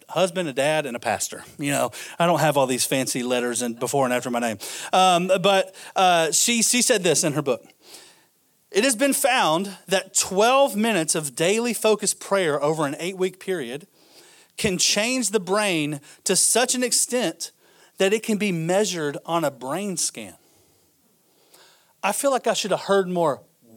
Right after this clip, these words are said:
<gasps> What? Right? Like, I'm gonna, I'm gonna read this again. We're gonna try this again. "It's been found," now listen, maybe you're not listening. "It's been found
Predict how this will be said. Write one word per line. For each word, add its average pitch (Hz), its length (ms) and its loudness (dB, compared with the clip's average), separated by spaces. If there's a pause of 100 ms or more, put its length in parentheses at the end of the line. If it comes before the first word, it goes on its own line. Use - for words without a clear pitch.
(200)
<gasps> 190 40 -10 (720)
What? 220 500 0 (420)
Right? 220 220 2
Like, 214 220 2
I'm 220 120 0
gonna, 233 100 -2 (100)
I'm 196 60 2
gonna 190 80 0
read 165 160 0
this 143 160 -2
again. 117 160 -8
We're 151 80 -6
gonna 156 100 -2
try 139 160 -4
this 117 120 -6
again. 90 160 -18 (840)
"It's 247 160 2
been 311 220 2
found," 220 340 2
now 190 120 2
listen, 202 360 2
maybe 220 220 0
you're 240 80 2
not 233 140 2
listening. 160 340 0 (260)
"It's - 100 -14
been 285 120 2
found 226 340 0